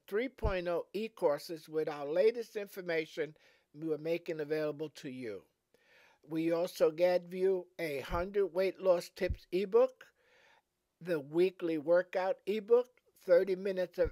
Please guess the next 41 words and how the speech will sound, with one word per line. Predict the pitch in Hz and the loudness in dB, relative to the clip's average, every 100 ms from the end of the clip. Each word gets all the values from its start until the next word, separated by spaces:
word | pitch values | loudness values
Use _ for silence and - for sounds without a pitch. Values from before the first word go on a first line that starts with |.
| - | 0
exercise | 202 - 202 - 185 170 160 156 | -6 -4 -10 -4 0 0 0 -4
song | - - 214 262 160 147 170 _ _ _ | -10 -6 -2 0 0 -2 -10 _ _ _
that | 156 151 | -6 -2
helps | 185 170 - | 0 -2 -2
you | 165 | -4
get | 175 156 | 0 0
motivated. | 156 196 208 143 135 127 151 - _ _ _ - | 2 0 0 0 -2 -2 -6 -12 _ _ _ -6
And | 196 | 0
if | 220 233 | 0 -2
you | 214 | -6
buy | 214 226 226 | 0 2 2
today, | - 214 - 247 233 170 185 - _ _ | 0 -2 2 4 6 6 4 -6 _ _
a | 151 165 | -2 -2
new | 175 214 | 0 -2
you | 226 220 220 | -2 -6 -6
from | - 165 160 | -4 -4 -4
inside | 190 202 - 185 180 | -4 -6 -4 0 0
out, | 165 160 123 - | -2 -4 -6 -6
giving | 196 214 233 226 | -4 -2 -4 -4
you | 196 | -2
a | |
total | 170 202 190 202 151 | -2 -2 0 2 0
of | - | -2
six | - - 247 254 _ | -6 -2 -2 -4 _
ebooks | 202 214 185 139 139 - | -6 -4 -2 -2 -2 -8
for | 165 147 | -4 -2
only | 180 190 185 | -4 -6 -10
twenty-seven | - 170 190 - 160 165 170 | -8 -8 -6 -4 -2 -2 -4
dollars. | 151 135 98 - _ _ _ _ - _ - | -6 -10 -10 -16 _ _ _ _ -20 _ -8
In | 151 | -6
our | 151 156 | -6 -4
silver | - 254 339 - | 2 4 4 -2
package, | - 139 135 170 165 - | -4 -8 -6 -8 -8 -8
you | 170 | -4
get | 190 175 | 0 4
everything | 190 233 233 220 202 | 4 2 -2 -4 2
that's | 185 180 190 | 2 2 -6
in | 165 | -6
the | 147 | -8
bronze | 131 165 226 254 | -4 -2 -2 -4
package | - 165 139 - 147 156 | -4 -4 -4 -6 -10 -12